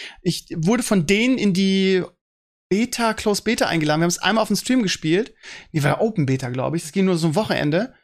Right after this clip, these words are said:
Und das war, äh, eins der absoluten Highlights, äh, äh, für mich gaming-technisch in diesem Jahr, weil es irgendwie so, ja, ich weiß gar nicht, was man das, also ich hab's dann, es, es konnte jeder spielen irgendwie an diesem Wochenende.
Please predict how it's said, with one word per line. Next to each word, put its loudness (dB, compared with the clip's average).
Und 0
das -2
war, 0
äh, 4
eins -2
der 0
absoluten 0
Highlights, 0
äh, -2
äh, -8
für -6
mich 0
gaming-technisch -2
in 0
diesem 2
Jahr, 4
weil 4
es -2
irgendwie 2
so, 2
ja, -6
ich -6
weiß -2
gar 0
nicht, 0
was -4
man 0
das, -2
also 0
ich -2
hab's -6
dann, 0
es, -8
es -10
konnte 0
jeder 0
spielen 0
irgendwie -2
an -4
diesem -6
Wochenende. -2